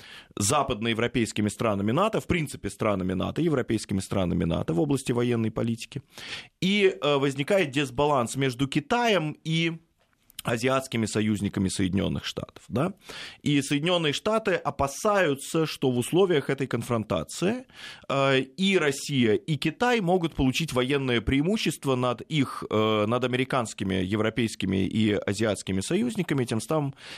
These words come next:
поставить эти союзы, э, э, под вопрос. А, при этом Китай вообще не ограничен, э, в своей ядерной политике, и как раз на ракеты средней и меньшей дальности приходится большая часть,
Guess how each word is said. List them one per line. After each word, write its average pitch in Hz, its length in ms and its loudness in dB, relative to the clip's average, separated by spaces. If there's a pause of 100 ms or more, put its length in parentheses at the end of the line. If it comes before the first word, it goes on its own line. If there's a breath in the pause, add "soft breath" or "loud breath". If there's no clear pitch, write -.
поставить 139 640 -2
эти 123 260 -2
союзы, 110 800 2
э, 98 720 2
э, 98 320 2
под 110 240 -2
вопрос. - 560 -4 (460 loud breath)
А, 135 240 2
при 160 160 4
этом 196 180 2
Китай 226 320 0
вообще 165 420 -2
не 110 120 -2
ограничен, 107 800 -2
э, 104 300 2
в 98 320 2
своей 107 360 0
ядерной 98 480 -2
политике, 175 600 -2
и 135 180 -2
как 127 200 -4
раз 160 200 -2
на 139 80 -4
ракеты 117 400 -2
средней 104 360 0
и - 20 2
меньшей 110 320 0
дальности 202 400 0
приходится 120 500 0
большая 107 400 0
часть, - 460 -4